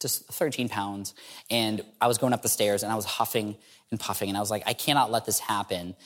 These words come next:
because how am I gonna play with my kids on the street if I can't even go up the stairs with my baby?" So I decided to get really serious about my fitness. And so I had heard about this program. It's a at-home fitness program called P ninety X.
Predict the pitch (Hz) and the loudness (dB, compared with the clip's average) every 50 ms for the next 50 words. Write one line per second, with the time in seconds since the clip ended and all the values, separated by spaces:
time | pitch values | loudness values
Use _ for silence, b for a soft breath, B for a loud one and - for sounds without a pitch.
0 | B B B B 135 - - 117 107 98 - - 135 143 147 139 127 117 - - | B B B B -6 0 0 2 2 2 4 4 4 4 6 4 2 2 2 4
1 | 123 123 110 104 107 - - 156 156 143 - 127 113 107 - - - - 190 175 | 4 4 4 2 -2 0 4 4 4 6 4 2 2 0 -2 -2 0 2 4 4
2 | 143 139 - 143 131 - - 143 147 143 139 131 123 127 117 - - 104 - - | 4 4 4 2 2 2 2 0 0 2 0 0 2 2 2 2 2 0 0 0
3 | - - 147 151 147 135 120 131 98 - - 95 92 92 92 - 117 123 127 117 | 2 4 4 6 6 4 4 2 0 0 -2 -4 -4 -4 -2 0 2 2 2 2
4 | - - - - - - _ b b b b b b b b b b - - - | 0 -6 -12 -16 -20 -20 _ b b b b b b b b b b 0 4 6
5 | 185 160 147 143 139 - 160 147 139 143 135 135 123 127 135 139 135 127 127 120 | 8 8 8 6 4 4 4 4 4 4 2 2 2 2 2 4 6 6 6 6
6 | - - - 131 120 113 110 - 120 107 90 104 101 - - 127 87 85 95 95 | 4 4 4 4 4 4 4 4 2 2 2 2 -2 0 0 0 0 2 0 2
7 | - - - - - _ _ _ _ _ _ _ _ _ _ _ _ _ - - | 2 2 0 -2 -8 _ _ _ _ _ _ _ _ _ _ _ _ _ -6 -6
8 | - - - 120 113 - - 120 117 117 113 113 113 113 113 113 101 80 104 117 | -6 -2 0 2 4 6 8 8 10 10 10 8 8 8 8 6 6 4 4 2
9 | 117 113 113 120 123 117 - 131 131 131 131 131 123 - 131 123 - - - - | 2 2 2 2 0 4 6 6 6 6 6 4 4 4 2 -2 -2 0 4 6
10 | 127 127 120 117 107 107 110 113 107 - - 113 104 B B B B B B B | 6 6 6 6 4 4 2 2 2 2 2 2 2 B B B B B B B
11 | _ - 131 - - 135 127 120 - 127 101 113 - - - 113 110 107 107 110 | _ 2 2 2 2 0 0 0 0 0 0 -2 -2 2 4 4 4 4 2 0
12 | - - 107 104 - - - - 131 127 123 120 117 117 123 123 120 98 95 110 | 2 2 0 0 0 -6 -4 0 2 2 4 4 2 2 2 4 4 4 2 0
13 | - - - - - - | 0 0 0 0 0 -4